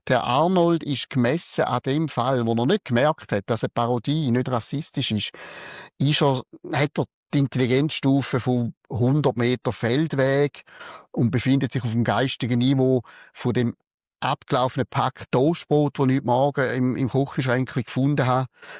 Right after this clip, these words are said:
Wobei ich nicht sicher bin, ob das nicht ein bisschen unfair ist gegenüber dem Toastbrot, weil das Toastbrot liegt schon relativ lange dort. Das hat vielleicht sogar schon ein bisschen Leben entwickelt und dann auch Intelligenzleben und lebt vielleicht sogar über dem Niveau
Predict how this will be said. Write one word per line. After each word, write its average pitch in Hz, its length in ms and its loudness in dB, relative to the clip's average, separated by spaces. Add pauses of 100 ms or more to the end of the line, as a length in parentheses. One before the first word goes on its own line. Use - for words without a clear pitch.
Wobei 120 200 0
ich 127 80 4
nicht 123 180 0
sicher 131 260 -4
bin, 120 200 0
ob - 80 -8
das 113 140 0
nicht 120 140 0
ein 110 60 -4
bisschen 113 240 -4
unfair 151 380 2
ist 127 240 -2
gegenüber 120 340 0
dem 110 140 0
Toastbrot, 147 520 2
weil 131 100 0
das - 40 -6
Toastbrot 139 480 -2
liegt 131 180 -2
schon 127 100 0
relativ 123 280 -2
lange 120 280 0
dort. 156 240 0
Das - 200 -4
hat 143 180 0
vielleicht - 200 -4
sogar 127 240 0
schon 120 140 -6
ein - 20 -14
bisschen 123 200 0 (440)
Leben 135 420 2
entwickelt 151 840 -2
und 127 260 -2
dann 123 120 2
auch 123 120 2
Intelligenzleben 127 880 0 (400)
und 113 220 0
lebt 127 220 2
vielleicht 127 220 -2
sogar 113 300 0 (420)
über 180 200 2
dem 123 100 2
Niveau 110 360 0